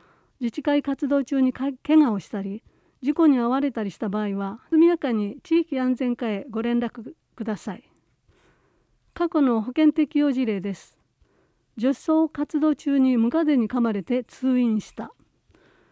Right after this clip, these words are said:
町民体育祭で肉離れを起こして通院した。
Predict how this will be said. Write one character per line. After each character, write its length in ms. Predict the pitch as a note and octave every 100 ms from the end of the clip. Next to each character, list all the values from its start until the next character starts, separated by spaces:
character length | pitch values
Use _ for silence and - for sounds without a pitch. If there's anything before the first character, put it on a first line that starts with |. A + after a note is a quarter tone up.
| _
町 220 | - D#4 E4
民 160 | E4+
体 180 | D#4+ D#4
育 120 | D4+
祭 220 | C#4 B3 G#3+
で 160 | G#3
肉 280 | A3 A#3+ D#4
離 320 | D#4 C#4 A#3
れ 260 | A3 B3+ A#4+
を 220 | - C#4 A#3+
起 60 |
こ 120 | -
し 100 | -
て 120 | - G3+
通 240 | - A3
院 120 | G#3
し 120 | G3
た。 180 | - G#3